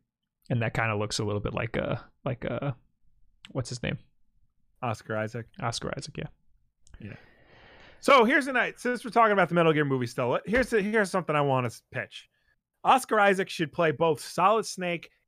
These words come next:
Speaker 2: and Liquid Snake because they're
Speaker 1: <laughs>
Speaker 2: clones.
Speaker 1: Mm-hmm.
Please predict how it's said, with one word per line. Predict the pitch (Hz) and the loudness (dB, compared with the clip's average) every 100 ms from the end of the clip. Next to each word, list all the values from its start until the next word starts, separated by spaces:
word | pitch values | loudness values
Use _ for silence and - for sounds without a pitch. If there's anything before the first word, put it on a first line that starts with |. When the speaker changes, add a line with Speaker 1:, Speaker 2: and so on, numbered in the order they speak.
| - | -2
Speaker 2:
and | 185 175 | 2 4
Liquid | 170 160 135 | 4 2 -2
Snake | - 127 101 - - 139 - | -8 -8 -8 -2 2 2 0
because | 143 175 165 | 2 4 4
they're | 165 143 | 2 -2
Speaker 1:
<laughs> | - | -6
Speaker 2:
clones. | - 175 196 233 311 359 247 - - - - - - - | -6 4 6 6 2 -2 -8 -12 -14 -20 -16 -12 -8 -4
Speaker 1:
Mm-hmm. | 135 123 | -2 -2